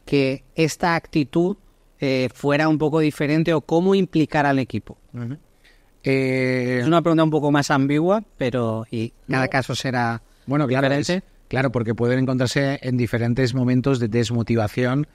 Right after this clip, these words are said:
Speaker 1: Ujú.
Speaker 2: O sea, la, la, la falta de motivación de,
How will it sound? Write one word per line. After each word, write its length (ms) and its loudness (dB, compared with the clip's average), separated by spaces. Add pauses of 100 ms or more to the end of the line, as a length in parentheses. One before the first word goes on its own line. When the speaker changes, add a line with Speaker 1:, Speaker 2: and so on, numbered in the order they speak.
Speaker 1:
Ujú. 180 -2
Speaker 2:
O 20 0
sea, 160 0
la, 300 -2
la, 400 0 (280)
la 320 -2
falta 360 0
de 220 -2
motivación 920 0
de, 220 0